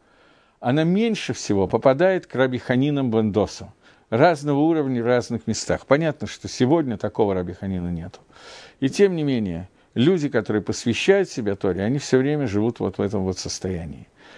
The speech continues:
И это то, что написано, что «бенавшейну намилахмейну», нашими душами мы будем получать хлеб. Относительно духовного уровня, там немножко иначе распределяются пропорции,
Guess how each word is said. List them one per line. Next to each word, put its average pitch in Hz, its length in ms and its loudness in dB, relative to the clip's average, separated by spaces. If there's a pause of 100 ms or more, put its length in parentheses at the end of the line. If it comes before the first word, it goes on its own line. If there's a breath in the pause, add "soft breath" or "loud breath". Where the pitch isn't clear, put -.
(140 loud breath)
И - 60 0
это 135 180 2
то, 202 160 2
что - 220 -4
написано, 123 600 -4
что - 300 -2
«бенавшейну 135 960 0
намилахмейну», 120 800 -4 (340 soft breath)
нашими 156 500 0
душами 123 560 0
мы 98 40 0
будем 95 260 -2
получать 101 440 -2
хлеб. 92 280 -8 (800 soft breath)
Относительно 151 640 -2
духовного 151 680 2
уровня, 98 440 -2
там 165 200 2
немножко 147 440 -2
иначе 113 340 0
распределяются 101 720 0
пропорции, 120 720 0